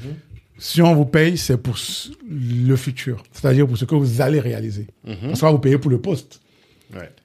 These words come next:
Speaker 2: pour le futur poste. Donc, la première chose, déjà, c'est de pouvoir afficher ses ambitions, mais pas en termes de « je veux le salaire ». Non,
Speaker 1: Mhm.
Speaker 2: c'est en termes de « je veux le poste », mais vous savez que le poste, en fait, euh,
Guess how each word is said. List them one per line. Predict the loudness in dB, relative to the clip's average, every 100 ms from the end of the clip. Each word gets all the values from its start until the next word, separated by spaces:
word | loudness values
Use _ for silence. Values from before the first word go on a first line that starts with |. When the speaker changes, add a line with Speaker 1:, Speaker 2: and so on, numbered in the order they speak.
| _
Speaker 2:
pour | -2
le | -2
futur | 0 -2 -2 -4
poste. | -6 -8 _
Donc, | 0 0 0 -12 -14 0
la | 2
première | 4 4
chose, | 4 2
déjà, | 4 2
c'est | 2
de | -2
pouvoir | -2 -2 -2 -4 _ -12
afficher | -10 -8 -8 -6
ses | -4 -6
ambitions, | -6 -8 -8 -8 -10 _ _ _ _ _ _ _ _ _ _ _ _ _ _ 0
mais | 0
pas | 2 2
en | 2
termes | 4 4 6
de « | 4 4 2 -2 -8
je | -6 -2 0
veux | 0
le | 0
salaire ». | -2 -4 -4 -6 -10 -16 -4
Non, | -2 0
Speaker 1:
Mhm. | -4
Speaker 2:
c'est | -6 -4
en | -2
termes | 2 2 2
de « | 0
je | 0 0
veux | 2
le | 2
poste », | 4 2 2
mais | -2 -2
vous |
savez | 0 0 0
que | -2
le |
poste, | -2 -4 -4
en | -6
fait, | -6 -8
euh, | -12